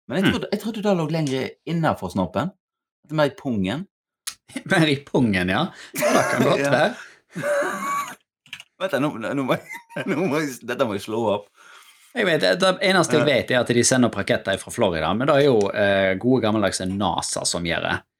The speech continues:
Speaker 1: Ja.
Speaker 2: De har, eh, ja, de har vel flere launch sites, men den som ligger i Florida er jo den mest kjente. Det er jo der de har sendt opp flest ting. Og den ligger lagligt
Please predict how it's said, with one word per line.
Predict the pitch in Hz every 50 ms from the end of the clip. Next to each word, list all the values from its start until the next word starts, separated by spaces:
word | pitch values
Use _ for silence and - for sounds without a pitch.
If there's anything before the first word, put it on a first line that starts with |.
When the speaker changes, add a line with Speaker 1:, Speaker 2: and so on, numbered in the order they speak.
| _ _ _ _ _ _ _ _ -
Speaker 1:
Ja. | 160 143 110 98
Speaker 2:
De | 104 98
har, | 98 101 101 98 95 92 92
eh, | 90 87 87 - -
ja, | _ - -
de | 90 95 101
har | 113 101
vel | 92 95 90
flere | - - - 117 101 90 82 82 82 82
launch | 87 87 85 85 - -
sites, | - 85 87 85 - - -
men | - 90 92 - - _ _ _ _ _ _ _ _ _ _ _ _ _ _ _ _
den | 107 117 110 104 101
som | 92 - 101 95
ligger | 98 101 92 90 95 92
i | -
Florida | - 113 101 92 87 82 87 90
er | 95 95
jo | 90 90
den | 87 87 82 82 82 85 85 -
mest | 92 92 92 - - - - - - -
kjente. | - 95 95 95 98 - _ _
Det | - 101 113 127 113 110
er | 98 95
jo | 92
der | 92 90 85
de | 87 82
har | 82 -
sendt | 92 90 85 - 90
opp | -
flest | - - 92 - - -
ting. | - 92 104 139 143 - _ _ _ _ _ _ _ _ _ _ _ _ -
Og | 107
den | 117 117 113
ligger | 110 117 117 107 98 101 95 92 90 87 87 92 - _ _ _ _ _ _ _ _ _ _ _ _ _ _ _ _ _ -
lagligt | - 113 113 110 117 123 117 120 98 90 82 - -